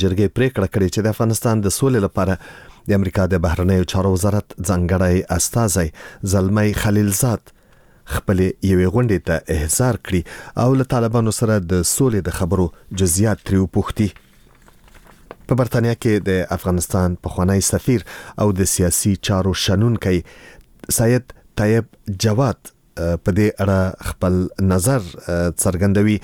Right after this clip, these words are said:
ښاغلي جواد پرون د خلیلزاد د سولې د هڅو په اړه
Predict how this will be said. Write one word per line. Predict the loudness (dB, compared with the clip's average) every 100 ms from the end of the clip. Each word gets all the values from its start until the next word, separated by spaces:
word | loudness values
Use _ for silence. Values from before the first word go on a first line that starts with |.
| -8 -20 -20 -4
ښاغلي | -2 0 2 2 2 0 -2 0
جواد | 2 2 -2 -4
پرون | 0 2 2 0
د | 0 0
خلیلزاد | 0 0 2 0 0 0
د | 0
سولې | 2 2 2 2
د | 0
هڅو | 0 -2
په | 0
اړه | 0